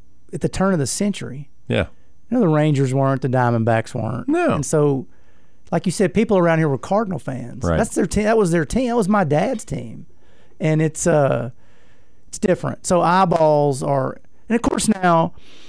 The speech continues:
Speaker 1: you ask your students. I, I find this fascinating with young people. And I'll say, "Well, what, what did you watch? Anything interesting on T V this weekend? What are you str-, what are you watching?" "No, I just watch TikTok videos." And I'm like, "You, you do what?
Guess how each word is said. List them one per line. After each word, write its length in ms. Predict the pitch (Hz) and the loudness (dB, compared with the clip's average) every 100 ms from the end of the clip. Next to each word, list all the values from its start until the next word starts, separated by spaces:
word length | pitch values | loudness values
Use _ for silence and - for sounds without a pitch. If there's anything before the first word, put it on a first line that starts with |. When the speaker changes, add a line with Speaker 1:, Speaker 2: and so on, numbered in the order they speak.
| - - - - | -14 -14 -14 -4
Speaker 1:
you 160 | 226 - 127 - - | 0 2 0 -4 -6
ask 260 | - 226 - | 2 2 4
your 120 | 214 | 2
students. 640 | - 180 139 127 - - - - - | 2 2 2 0 -8 -14 -16 -10 -2
I, 240 | 196 208 | 0 2
I 40 | |
find 280 | 214 240 214 | 2 4 4
this 100 | 160 | 2
fascinating 460 | - 156 139 143 131 | 2 2 2 0 0
with 120 | 123 | 0
young 220 | 123 120 | 0 0
people. 400 | 110 127 127 139 - - - - - - - | -2 -6 -8 -12 -12 -18 -18 -18 -16 -10 0
And 80 | 160 | 2
I'll 140 | 165 | 2
say, 160 | - 170 | 4 4
"Well, 120 | 170 | 6
what, 240 | 247 - - | 4 2 -2
what 140 | 196 | 0
did 260 | 226 165 160 | 2 0 0
you 60 | |
watch? 280 | 202 196 - | 2 2 0
Anything 280 | 190 190 156 | -2 0 2
interesting 680 | 180 190 165 185 175 175 | 0 -2 -6 -4 -4 -4
on 180 | - 151 | -6 -6
T 220 | - 170 | 0 2
V 160 | 160 135 | 4 2
this 180 | 123 - | 0 0
weekend? 380 | 151 156 131 123 | -2 -2 -2 0
What 100 | 180 | 2
are 60 | |
you 260 | 175 151 196 | 0 -2 -8
str-, 320 | - - 165 160 | -12 -6 -2 0
what 100 | 185 | 0
are 60 | |
you 80 | 190 | 2
watching?" 480 | 151 160 156 - 123 - - - | 2 0 -2 -6 -12 -14 -18 -2
"No, 220 | 196 - | 0 2
I 80 | 214 | 4
just 160 | 254 - | 4 4
watch 260 | 208 - | 2 2
TikTok 500 | - 190 - - 147 | 2 2 2 0 0
videos." 680 | 123 131 131 127 127 113 127 - | 2 0 2 0 -4 -6 -8 -2
And 120 | 226 | 2
I'm 140 | 240 | 4
like, 240 | 220 214 - | 4 2 -2
"You, 160 | 269 - | -4 -6
you 160 | - 240 | -2 0
do 160 | 240 | 2
what? 580 | 208 180 294 330 320 - | 2 4 4 4 2 -2